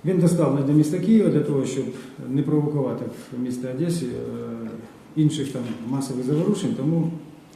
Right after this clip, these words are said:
е, коли кримінальне провадження знаходиться в головному слідчому управлінні, то ми під юрисдикцією Печерського суду, тому і звертаємося до, е, Печерського районного суду міста Києва. Ця людина, як ви бачите на цих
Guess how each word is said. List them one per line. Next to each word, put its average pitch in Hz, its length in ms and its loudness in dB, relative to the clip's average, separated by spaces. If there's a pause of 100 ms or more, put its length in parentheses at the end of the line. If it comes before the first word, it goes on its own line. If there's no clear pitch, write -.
(480)
е, 127 420 -8
коли 151 140 0 (380)
кримінальне 165 360 6
провадження 160 420 4
знаходиться 151 520 4 (100)
в 131 40 -2
головному 156 320 6
слідчому 165 320 0
управлінні, 220 340 4 (100)
то 165 60 0
ми 185 200 0 (360)
під 139 180 -2
юрисдикцією 156 460 2
Печерського 156 440 0
суду, 170 260 0
тому 165 160 2
і 170 40 6
звертаємося 135 540 0 (100)
до, 135 60 -2
е, 135 120 0 (920)
Печерського 160 420 -4
районного 135 260 4
суду 143 180 2
міста 131 260 0
Києва. - 220 -8 (840)
Ця 208 160 2
людина, 196 560 6 (920)
як 147 120 -2
ви 165 80 4
бачите 165 440 4
на 151 140 8
цих 156 300 4